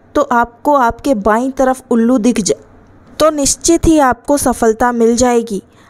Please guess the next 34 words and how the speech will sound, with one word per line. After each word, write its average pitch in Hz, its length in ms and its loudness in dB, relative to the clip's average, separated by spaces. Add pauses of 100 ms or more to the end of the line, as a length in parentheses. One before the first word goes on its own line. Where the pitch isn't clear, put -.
(200)
अगर 262 300 0
दाईं 220 340 -2
तरफ 262 360 -2
उल्लू 254 280 2
दिख 233 240 -4
जाए 285 300 0 (480)
तो 320 80 2
यह 285 260 2
शुभ 240 340 0
नहीं 240 180 2
माना 240 320 0
जाता। 247 420 -2 (300)
इसका 311 320 0
मतलब 269 380 -2
है 262 80 2
कि 269 140 -6 (100)
आपको 233 480 0
आपके 226 460 0
कार्य 226 380 0
में 254 220 -2 (180)
कुछ 277 260 -2 (580)
रुकावट 269 680 0
आ 208 100 2
रही 208 320 0
है 196 100 -6 (480)
और 302 220 2
यह 269 200 2
संकेत 240 640 0 (200)
उल्लू 262 300 4
से 277 160 -2
हमें 226 260 0
मिल 202 200 2
सकता - 340 -8
है। 190 160 -6